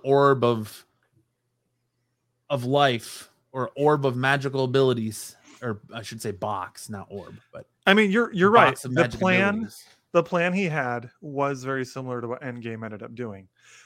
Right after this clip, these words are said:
Speaker 2: But considering that was
Speaker 1: No,
Speaker 2: his
Speaker 1: the
Speaker 2: plan
Speaker 1: very
Speaker 2: before those
Speaker 1: first, the
Speaker 2: movies ever
Speaker 1: original
Speaker 2: came out.
Speaker 1: Avengers. It's the same story as the original Avengers movie.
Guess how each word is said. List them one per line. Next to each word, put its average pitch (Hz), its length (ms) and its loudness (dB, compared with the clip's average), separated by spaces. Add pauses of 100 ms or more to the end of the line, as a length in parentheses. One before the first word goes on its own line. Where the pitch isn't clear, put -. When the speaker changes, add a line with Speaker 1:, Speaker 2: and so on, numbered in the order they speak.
(140)
Speaker 2:
But 151 280 0
considering 170 520 -2
that 156 160 0
was 143 120 -4
Speaker 1:
No, 214 60 -2
Speaker 2:
his 214 100 -6
Speaker 1:
the - 80 -12
Speaker 2:
plan 143 200 -2
Speaker 1:
very 170 140 -2
Speaker 2:
before 143 120 0
those 139 100 0
Speaker 1:
first, 156 120 -2
the 143 60 -4
Speaker 2:
movies 143 280 0
ever 135 180 2
Speaker 1:
original 147 160 -4
Speaker 2:
came 120 160 -2
out. 131 200 0
Speaker 1:
Avengers. - 380 -16 (920)
It's 123 120 -18
the 123 120 -10
same 160 460 -6
story 143 420 -6
as 127 80 -8
the 123 100 -6
original 123 360 -4
Avengers 117 440 -6
movie. - 140 -20